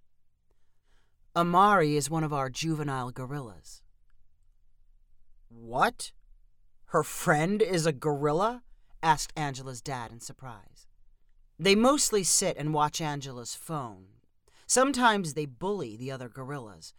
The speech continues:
We don't think it's very healthy behavior." Angela's mom's jaw hung open. But she managed to say,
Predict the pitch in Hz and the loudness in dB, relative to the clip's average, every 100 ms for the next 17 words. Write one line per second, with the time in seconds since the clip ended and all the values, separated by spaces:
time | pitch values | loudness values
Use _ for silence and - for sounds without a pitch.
0 | _ _ _ _ _ 190 214 240 214 233 | _ _ _ _ _ 2 8 8 8 0
1 | 214 185 180 165 151 156 143 139 123 135 | 0 0 2 4 2 -2 -6 -10 -10 -12
2 | 120 95 _ _ _ _ _ _ _ _ | -14 -18 _ _ _ _ _ _ _ _
3 | _ _ _ - 175 175 196 220 214 214 | _ _ _ -6 -2 0 -2 -2 -2 -2
4 | 180 170 160 160 139 123 151 143 147 143 | -2 -2 -2 -4 -8 -8 -6 -4 -8 -12
5 | _ _ - 170 170 170 180 170 _ _ | _ _ -18 -8 -6 -6 -8 -14 _ _
6 | _ 160 139 113 - - - - _ _ | _ -10 -10 -14 -20 -20 -20 -20 _ _
7 | 190 208 - 202 190 196 247 262 151 - | -2 0 0 -2 -2 0 0 -2 -6 -10
8 | - 156 - 151 139 | -12 -8 -6 -6 -10